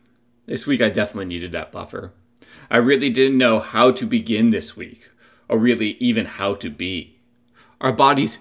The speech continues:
crave many things, and one of the things that we do crave is a rhythm. We breathe in, we breathe out, we fall into our schedules and routines. We have our days of the week and our hours of our day. We go to sleep,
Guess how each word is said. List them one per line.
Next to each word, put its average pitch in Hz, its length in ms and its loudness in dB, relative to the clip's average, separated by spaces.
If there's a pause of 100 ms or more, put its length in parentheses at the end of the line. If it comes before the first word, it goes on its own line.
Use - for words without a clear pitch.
(160)
crave 127 460 2
many 110 320 4
things, 82 400 -10
and 117 180 -2
one 120 120 2
of 113 60 2
the 110 180 2
things - 600 -2
that 117 100 -2
we 101 140 -6
do 139 220 2
crave 92 420 -4
is 104 160 -8
a 98 60 -8
rhythm. 107 420 -2 (720)
We - 80 -12
breathe 98 300 -8
in, 101 340 -4 (880)
we - 80 -18
breathe 85 300 -10
out, 85 420 -6 (380)
we - 80 -10
fall 123 340 4
into 113 220 -2
our 104 100 2
schedules 110 640 -4
and 95 160 -10
routines. 87 800 -14 (340)
We 107 140 -4
have 104 360 0
our 101 140 0
days 113 400 0
of 123 80 -4
the 123 80 0
week 104 400 -6
and 104 140 -6
our 90 100 -4
hours 95 400 -2
of 95 180 -10
our 87 120 -10
day. 85 500 -10
We - 120 -12
go 95 200 -6
to - 120 -14
sleep, 101 460 -6